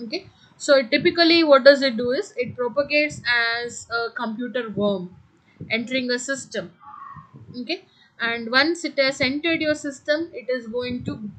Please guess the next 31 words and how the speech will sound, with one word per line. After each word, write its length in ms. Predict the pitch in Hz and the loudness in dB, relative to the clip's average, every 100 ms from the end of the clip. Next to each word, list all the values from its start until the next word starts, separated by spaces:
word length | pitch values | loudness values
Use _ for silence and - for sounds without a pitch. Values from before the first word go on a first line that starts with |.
| - - | -16 -6
control 600 | 240 240 233 247 240 - | -4 -4 -4 -2 -2 -2
all 260 | 214 220 | -2 -2
your 180 | 226 220 | -2 -6
data, 360 | 190 180 - - - - - | -4 -6 -8 -14 -14 -16 -14
uh, 360 | 208 190 208 196 | -14 -10 -10 -8
without 300 | 220 220 226 208 | -8 -6 -4 -2
allowing 480 | 214 214 214 208 208 | -2 -2 -4 -6 -6
you 140 | 202 | -6
to 160 | 277 - | -8 -10
access. 540 | 175 - - 180 - _ _ _ _ _ - | -12 -14 -18 -18 -18 _ _ _ _ _ -20
So 260 | - 311 311 | -2 2 4
here, 360 | 320 302 466 - | 4 2 0 -8
uh, 440 | 240 233 226 226 | -8 -6 -8 -8
for 140 | 226 262 | -6 -6
example, 480 | 226 233 262 269 277 | -4 -4 -4 -4 -6
you 100 | 233 | -6
can 220 | 240 240 | -8 -4
say 160 | 285 | -4
vulnerability 840 | 277 240 262 349 359 320 320 330 330 - | -2 -2 0 0 -2 -4 -6 -4 -6 -6
in 100 | 262 | -8
a 80 | 254 | -6
network, 640 | 233 233 247 262 277 - - 202 | -6 -8 -4 -2 -2 -8 -12 -10
uh, 140 | 208 | -10
service, 580 | 208 247 226 208 254 - | -4 -4 -4 -6 -10 -10
or, 420 | 220 214 214 202 | -10 -8 -8 -8
uh, 160 | 202 208 - _ _ - | -8 -8 -12 _ _ -20
it 160 | 208 | -10
can 160 | 240 240 | -8 -4
happen 360 | 233 226 262 | -4 -4 -6
that 380 | 247 240 - - | -4 -6 -8 -20
some 300 | - 262 254 | -8 -6 -6